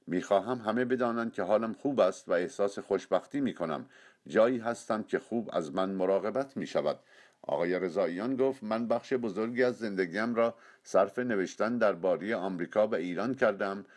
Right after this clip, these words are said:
و هرگز تصور نمی‌کردم و هیچ وقت نمی‌خواستم که خودم در متن خبرها باشم،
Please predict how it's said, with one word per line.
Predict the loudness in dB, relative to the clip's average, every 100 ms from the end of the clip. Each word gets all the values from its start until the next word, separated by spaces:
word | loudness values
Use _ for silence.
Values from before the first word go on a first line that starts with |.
| -20 _
و | 4
هرگز | 4 2 -4 0
تصور | 0 2 0 2 -2
نمی‌کردم | -2 -4 0 0 0 -6 -2
و |
هیچ | -2 -2 -6 0
وقت | 0 0
نمی‌خواستم | -4 -4 -2 -2 -2 -6 -10
که | -8
خودم | -4 0 0 0 -6 -16 -20 -2
در | 4 4
متن | 2 -4 -4 -4 -2
خبرها | 2 4 2 0 0
باشم، | 0 0 -6